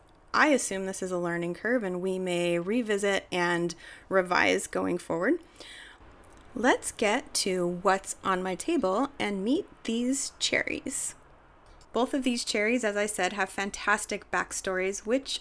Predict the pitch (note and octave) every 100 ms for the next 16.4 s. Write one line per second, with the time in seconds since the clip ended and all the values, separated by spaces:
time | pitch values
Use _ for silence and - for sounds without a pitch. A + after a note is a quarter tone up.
0 | - G#3 G3 F3 D#3 - B3 - A3 -
1 | G#3+ A3 A3 A#3+ A#3 - G3 F#3+ - G#3
2 | G3 G3 G#3 F#3+ G3+ - - G3 F#3+ F#3+
3 | E4 F#4+ D4+ D4 C#4+ C#4 C4+ C4+ - -
4 | - - - - G#3+ G#3+ - G3+ - G3+
5 | G3 - F#3+ - A3+ A3+ A3+ A3+ G#3 G3+
6 | G3+ F#3+ - - F#3 - - C4+ B3+ A#3+
7 | - - - - - F#3 A3+ G#3+ G#3+ G3
8 | F3 - F#3 F3+ G3 A3 A3+ - F#3+ F3+
9 | E3+ G3 G#3+ G#3+ G3+ G3 G3 G3 - -
10 | - - A3 - A#3+ - B3 F#3 G#3+ G#3+
11 | - G#3 F#3+ - F#3+ - F#3+ F#3+ G#3+ -
12 | G3 F#3+ - F#3 F3+ F#3 - - E3+ -
13 | - G3 F#3+ - G#3+ G3+ G#3 - G#3 F#3
14 | F#3+ F3 F#3+ - G3 F3+ F#3 - - -
15 | G#3+ G#3 - - - - - A3 A3+ -
16 | A#3 - G3